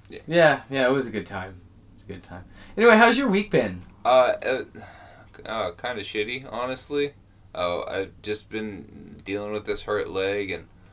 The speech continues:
Speaker 1: hospital has been dumb. I had to, well, I went in, like, halfway through the healing process 'cause I was like, "Hey, this, this part feels weird and I can't really walk on it, like, it's really tender still."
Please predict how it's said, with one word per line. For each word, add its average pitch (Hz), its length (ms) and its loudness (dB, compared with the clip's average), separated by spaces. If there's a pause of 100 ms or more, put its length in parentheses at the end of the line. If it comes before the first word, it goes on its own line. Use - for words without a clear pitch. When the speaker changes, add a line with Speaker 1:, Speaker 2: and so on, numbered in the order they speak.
(300)
Speaker 1:
hospital 98 680 -4
has 90 120 -14
been 90 520 -12
dumb. 92 480 -6
I 87 100 -4
had 87 200 -8
to, 87 160 -4 (580)
well, 131 100 0
I 156 80 2
went 180 220 0
in, 139 400 -4
like, 117 180 -6
halfway 120 380 -6
through 113 160 -10
the 104 80 -6
healing 117 320 -8
process 95 440 -6
'cause 87 160 -12
I 85 60 -4
was 87 180 -6
like, 90 260 -4
"Hey, 139 320 -2 (680)
this, - 280 -10 (720)
this - 140 -16
part 123 320 -2
feels 110 240 -4
weird 113 460 -6
and - 240 -10
I 92 80 -4
can't 101 240 -6
really 107 180 0
walk 113 380 -2
on 113 160 -4
it, 107 100 -8
like, 92 160 -10
it's - 160 -14
really 98 180 -4
tender 113 440 -4
still." 101 520 -6